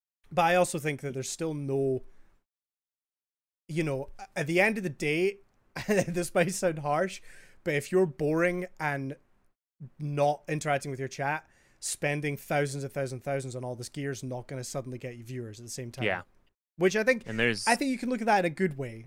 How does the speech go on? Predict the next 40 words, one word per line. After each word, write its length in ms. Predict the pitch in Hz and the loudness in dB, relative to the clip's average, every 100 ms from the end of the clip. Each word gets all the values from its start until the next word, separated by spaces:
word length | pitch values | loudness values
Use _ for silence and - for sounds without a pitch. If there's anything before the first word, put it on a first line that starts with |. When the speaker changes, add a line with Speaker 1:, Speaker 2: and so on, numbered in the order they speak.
| - | -12
Speaker 1:
as 120 | 147 131 | -8 -4
well, 220 | 131 110 | -4 -4
right? 320 | 123 165 175 _ _ _ _ _ _ _ _ _ _ _ - | -2 -2 -2 _ _ _ _ _ _ _ _ _ _ _ -4
Speaker 2:
And 160 | 160 | 0
I, 80 | 160 - | 0 0
I 40 | |
think 300 | 135 135 117 | -4 -4 -4
with 120 | 113 107 | -6 -2
a 40 | |
lot 220 | 101 101 | 0 0
of 40 | 101 | 0
these 140 | 98 | -6
streamers, 480 | - 110 101 98 92 | -6 -4 -2 -4 -2
there's 200 | 104 98 | -2 0
a 60 | |
lot 220 | 101 101 - | 4 4 2
that 120 | 101 | -4
you 120 | 98 | -10
can't 380 | - 104 98 - | -12 -10 -10 -8
tell 400 | - 98 95 92 | -4 -2 -2 -6
just 220 | - - | -10 -12
from, 140 | - 95 | -12 -12
like, 180 | 92 | -10
a 80 | 95 | -10
small 260 | - 107 98 | -8 -6 -6
snapshot. 600 | - 101 95 - 104 - _ _ _ _ _ | -6 -6 -6 -4 -2 -2 _ _ _ _ _
'Cause, 160 | 147 120 | -2 4
like, 180 | 127 117 | 4 6
there 160 | 127 | 6
is, 160 | 156 113 | 6 4
there's 240 | 110 98 | 0 0
all 100 | 107 | 0
this 220 | 110 104 - _ | 0 -2 -8 _
background 460 | 107 120 - 101 95 | 4 4 4 0 0
work, 260 | 95 95 | -4 -6
and 140 | 92 98 | -8 -4
we 100 | 104 | 0
all 140 | 107 | 0
know 160 | 90 87 | -2 -6
that. 240 | 92 101 | -4 -4